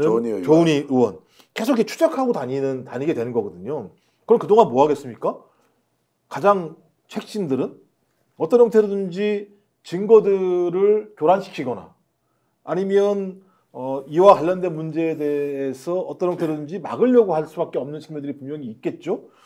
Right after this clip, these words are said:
Speaker 2: 저는 그런 일들이 벌어지고 있고 또 지금 명태균 씨 같은 경우는 어떤 형태로든지 지금 검찰 안에 있는 거 아니겠습니까? 저는 그래서 왜 이렇게 계속 흘릴까? 진짜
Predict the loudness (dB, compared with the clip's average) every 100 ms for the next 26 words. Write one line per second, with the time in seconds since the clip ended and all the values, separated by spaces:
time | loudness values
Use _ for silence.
0 | _ _ _ -2 0 0 -4 -10 0 0
1 | 0 -4 -6 -2 0 0 -4 -6 -6 -6
2 | -10 -6 -4 -2 -2 -2 -2 -2 -4 0
3 | 0 0 -4 -4 -4 -4 -6 -6 -8 -8
4 | -12 -10 -10 -12 _ _ _ _ _ _
5 | -12 -10 -10 -8 -6 -6 -6 -4 -4 -6
6 | -8 -10 -16 -20 -20 _ -20 -20 _ _
7 | -20 -20 -20 _ _ -8 0 0 4 4
8 | 4 2 -2 -14 _ _ -2 0 2 -2
9 | -4 _ _ _ _ -10 -8 -4 -2 -2
10 | -4 -6 -8 -10 -18 -8 -4 -4